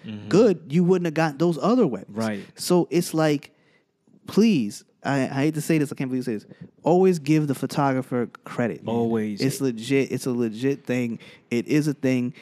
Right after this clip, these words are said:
Speaker 2: Yes, he has a right, he or she has a right to get tight at you if you don't do it
Speaker 1: Yes.
Speaker 2: and say something to you because he or she, you might think, "Oh, it's just an I G pic." No, you have, you, if you have eighteen thousand followers, there's at least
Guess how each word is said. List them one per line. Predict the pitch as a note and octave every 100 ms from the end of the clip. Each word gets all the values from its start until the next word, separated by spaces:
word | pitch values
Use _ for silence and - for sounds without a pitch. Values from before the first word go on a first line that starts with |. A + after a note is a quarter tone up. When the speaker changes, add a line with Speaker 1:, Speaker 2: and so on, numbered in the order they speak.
| - -
Speaker 2:
Yes, | A#2 C#3 G#2+
he | D3
has | C3 C#3+ C#3+
a | C3+
right, | B2+ B2+ -
he | - D#3+
or | D#3+
she | - C#3+
has | D3 C#3
a | B2+
right | C3
to | B2+
get | A#2+ -
tight | C#3+ C3
at | A#2+ B2+
you | A#2
if | B2+ C#3
you |
don't | B2 C3 -
do | A#2+ A#2+
it | A#2+ -
Speaker 1:
Yes. | A2+ A2 G#2+
Speaker 2:
and | B2
say | A#2 C#3+ D3
something | C#3 B2 A#2+
to | B2+
you | A#2 A2
because | A2+ C3 A#2+ A#2
he | C3 C3+
or |
she, | C#3 B2 A#2 A#2+ _ - _ -
you | C#3+
might | F3 D#3 D#3
think, | C#3+ C#3
"Oh, | F3+ E3
it's | D3
just | - -
an | C3
I | C3
G | C3+ F3
pic." | E3 C3
No, | C3 B2 G2+ - - _
you | C#3 D3+
have, | D3 C3+ B2+ -
you, | C3+
if | A2+ F3
you |
have | E3 C#3+ -
eighteen | D3 D3+ D#3 D3
thousand | C#3+ C#3 C#3
followers, | C#3 D3 D3+ D#3 D3+
there's | - C3+
at | A#2+
least | C#3+ -